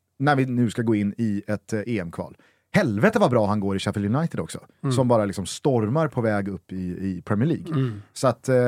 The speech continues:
Speaker 1: ah, det, det, där, där, eh, där, där skaver det ju lite.
Speaker 2: Mm.
Speaker 1: Eh, det, det, det får man ju säga. Men, eh, jag, eh, jag hoppas och tror, eh, eftersom nu, liksom, den positionen ser ganska så likvärdig ut som mittbacksplatsen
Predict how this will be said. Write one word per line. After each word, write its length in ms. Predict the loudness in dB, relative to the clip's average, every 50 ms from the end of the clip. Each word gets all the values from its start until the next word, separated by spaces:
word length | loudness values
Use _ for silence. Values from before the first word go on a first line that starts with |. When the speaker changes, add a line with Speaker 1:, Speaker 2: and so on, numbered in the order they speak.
| 2 2
Speaker 1:
ah, 180 | 4 2 2 2
det, 200 | 0 -2 -2 0
det, 280 | 2 0 2 2 2 0
där, 500 | 2 4 6 6 6 6 4 4 0 -2 0
där, 380 | 4 4 6 6 6 4 4
eh, 420 | 4 4 4 4 4 4 2 0 0
där, 240 | 0 0 0 2
där 160 | 4 2 2 2
skaver 500 | 2 -2 2 4 4 6 4 4 2 2
det 60 | 0
ju 80 | 0
lite. 280 | 0 -2 -4 -8 -14 -16 -16 _ _ -4
Speaker 2:
Mm. 140 | -2 0 0
Speaker 1:
Eh, 80 | 0 0
det, 160 | -2 -2 -2
det, 160 | -2 -2 -4 -2
det 160 | -2 -4 -2
får 100 | 0 0
man 80 | 0
ju 40 | 0
säga. 280 | 2 0 0 -2 -2 -8 _ _ _ _ _
Men, 520 | -2 0 2 4 4 4 2 2 2 2 2
eh, 60 | 2 4 2 2 2
jag, 440 | 2 4 4 6 6 4 2 2 0
eh, 360 | 0 2 2 2 2 2 0 -2 -2
jag 440 | -2 0 0 2 2 2 0 2
hoppas 400 | 2 2 0 0 _ -4 -4 -4
och 80 | -2 -2
tror, 380 | 0 2 2 2 2 2 0 -2 -4 _ _ _ _ _ _ _ -4
eh, 100 | -4 0 2
eftersom 500 | 0 0 0 -2 -4 -2 0 0 0 2
nu, 260 | 2 2 2 0 -2 -4
liksom, 380 | -6 -6 -2 -2 -2 -2 0 0
den 340 | 2 2 2 0 -2 -4 -6 _ -4
positionen 760 | -2 -2 -2 -2 -4 -2 -2 0 0 0 0 -2 -2 -2 -4
ser 340 | -6 -6 -6 -4 -2 -2 -2
ganska 300 | -2 -2 -4 -4 -4 -4
så 80 | -2
likvärdig 600 | 0 0 2 2 0 -2 -4 -4 -4 -2 -2 -2 -2
ut 180 | -4 -4 -6
som 200 | -4 -4 -2 -2
mittbacksplatsen 1120 | -2 -2 -4 _ -6 -6 -6 -6 -6 -12 -18 -18 _ -4 -4 -4 -2 -4 -8 -8 -6 -8